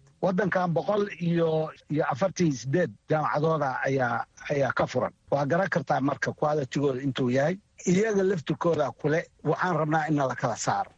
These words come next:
Oo mataqaanaa, eh, ummaddii aan lu goynay, meelan ku xuus siibanno, uga siibanaan rabnaa ay ku leeyihin. Marka, eh, hawshaas waa socotaa.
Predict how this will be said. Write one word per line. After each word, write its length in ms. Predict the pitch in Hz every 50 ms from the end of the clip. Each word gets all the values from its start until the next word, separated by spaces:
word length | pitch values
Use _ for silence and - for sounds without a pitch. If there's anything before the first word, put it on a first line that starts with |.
| _
Oo 160 | - 160 147 147
mataqaanaa, 580 | 147 156 - - 156 - 143 143 135 143 139 139 143 - -
eh, 220 | 147 143 143 -
ummaddii 320 | 147 156 170 160 147 156 147
aan 80 | 135 143
lu 80 | 170 180
goynay, 400 | 160 185 185 185 185 180 185 185 _ _ -
meelan 360 | - 143 160 185 190 190 170 135
ku 80 | -
xuus 240 | - - 175 175 -
siibanno, 640 | - - - - 156 135 135 156 147 151 147 139 139 -
uga 160 | 151 151 160 160
siibanaan 480 | - - 160 139 139 139 135 131 127
rabnaa 280 | 104 120 120 113 123 131 123
ay 60 | 110
ku 140 | 101 - 127
leeyihin. 220 | 113 104 92 - - - - -
Marka, 300 | - 190 175 - 196 190 185 - -
eh, 160 | - 165 170 160
hawshaas 400 | 131 156 190 202 - 190 170 143 -
waa 140 | 185 185 175
socotaa. 480 | - 190 - 156 165 - 180 208 233